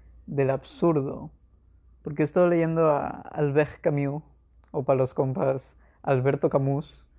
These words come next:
<laughs> eh, que es el padre del absurdismo. Estaba leyendo El extranjero, eh, y El mito de Sísifo lo acabo de terminar. Siempre lo quise leer,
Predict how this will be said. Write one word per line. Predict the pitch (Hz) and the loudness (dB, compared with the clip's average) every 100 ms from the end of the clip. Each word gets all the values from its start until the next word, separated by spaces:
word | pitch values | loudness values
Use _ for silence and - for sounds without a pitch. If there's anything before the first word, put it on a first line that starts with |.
| _ - - | _ -20 -10
<laughs> | 262 - - - - _ - | -10 -10 -20 -20 -20 _ -6
eh, | 135 131 127 123 139 - | -2 0 0 -2 -6 -4
que | |
es | 131 | 0
el | 139 131 | 0 4
padre | 139 135 143 | 4 4 4
del | 135 | 4
absurdismo. | 127 - 139 139 208 175 131 - _ _ _ _ _ _ _ - | 0 -2 -2 2 2 0 -10 -14 _ _ _ _ _ _ _ -14
Estaba | 139 151 160 | -2 2 4
leyendo | 170 165 165 170 156 | 4 0 2 2 2
El | 143 | 2
extranjero, | 139 - 135 - 165 160 160 156 151 | 0 -2 -6 2 4 4 2 0 -2
eh, | 147 - | -6 -6
y | 143 135 127 127 127 131 - _ _ _ - | -6 -4 -4 -6 -8 -12 -16 _ _ _ -6
El | 147 | -2
mito | 143 139 | -2 2
de | 143 | 2
Sísifo | 151 139 143 151 | 2 0 0 0
lo | 135 | -2
acabo | 123 139 | 0 0
de | 131 | 0
terminar. | 135 131 143 165 - _ _ _ _ | -2 -2 -2 -6 -8 _ _ _ _
Siempre | - 156 185 | -6 0 2
lo | 175 | 2
quise | 165 170 | 0 2
leer, | 147 175 175 | 2 2 -2